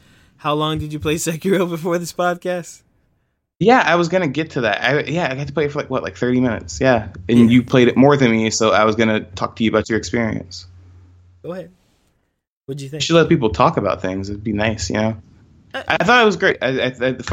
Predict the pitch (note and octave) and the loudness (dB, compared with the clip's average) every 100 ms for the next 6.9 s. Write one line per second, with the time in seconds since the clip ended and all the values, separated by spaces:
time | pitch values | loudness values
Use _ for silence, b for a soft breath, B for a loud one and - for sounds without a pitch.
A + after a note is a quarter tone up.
0 | C#3+ C3+ C#3+ D3 C#3+ C3+ C3 C3 F#2+ A2+ | 2 2 2 0 0 -2 0 -2 2 2
1 | G#2+ G#2 - A2+ - C3 A#2+ A2+ - _ | 2 -2 -8 -6 0 2 2 0 -4 _
2 | _ - - A#2 G#2 F2+ G2+ - - B2+ | _ -20 -12 -6 -6 -6 -10 -14 -4 -2
3 | B2 A2 A#2 G#2+ G2 G#2+ A2+ F#2+ F#2 G2 | -2 -2 -2 -2 -2 0 2 0 -2 -2
4 | G2 - G#2 - B B B B - C#3+ | -4 -2 -2 -2 B B B B 0 2
5 | C#3+ C#3+ B2 C3+ B2 A#2+ A#2 - B2+ B2+ | 4 4 4 0 0 0 -2 -6 -2 0
6 | B2 - - - - - B2 - | 0 -4 -14 -16 -16 -8 -8 -8